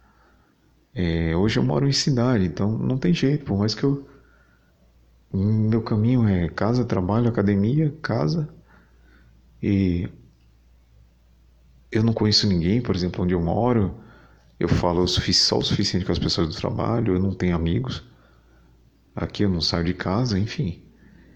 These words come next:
Mas, é, você tá interagindo com pessoas o tempo todo,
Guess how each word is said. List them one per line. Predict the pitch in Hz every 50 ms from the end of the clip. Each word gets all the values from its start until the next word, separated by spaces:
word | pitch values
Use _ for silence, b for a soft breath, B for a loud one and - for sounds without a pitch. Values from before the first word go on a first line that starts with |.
| B B B - -
Mas, | - 87 92 110 123 123 - - 180 151
é, | - 131 135 131
você | 135 139 143 139 - -
tá | 156 - - - 143 147 156 160
interagindo | 160 151 156 147 147 139 139 143 156
com | -
pessoas | - - 151 147 - - 147 151
o | 151
tempo | - 147 151 156
todo, | - - 165 160 160 123 101 90